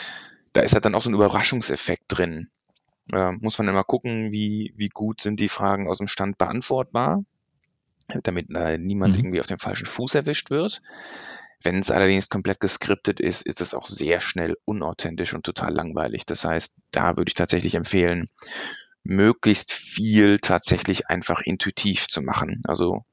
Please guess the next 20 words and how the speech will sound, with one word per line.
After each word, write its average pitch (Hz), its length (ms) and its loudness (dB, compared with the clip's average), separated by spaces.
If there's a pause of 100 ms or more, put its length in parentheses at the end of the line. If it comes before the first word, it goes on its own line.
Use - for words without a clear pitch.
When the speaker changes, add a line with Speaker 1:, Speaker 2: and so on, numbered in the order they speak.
(760)
Speaker 1:
die 95 260 2
sprechende 92 420 2
Person 95 540 4 (140)
Speaker 2:
Mhm. - 200 -6
Speaker 1:
möglichst 95 500 0
gering 92 380 2 (140)
zu - 160 -2
briefen. - 460 -4 (680)
Speaker 2:
Okay, 82 360 6
das - 80 -4
klingt 131 200 6
so - 80 6
ein 104 60 8
bisschen 110 320 6
nach 95 320 6
dem 98 440 2
TikTok - 440 2
des 104 160 4
Change 113 320 6
Managements, 95 640 4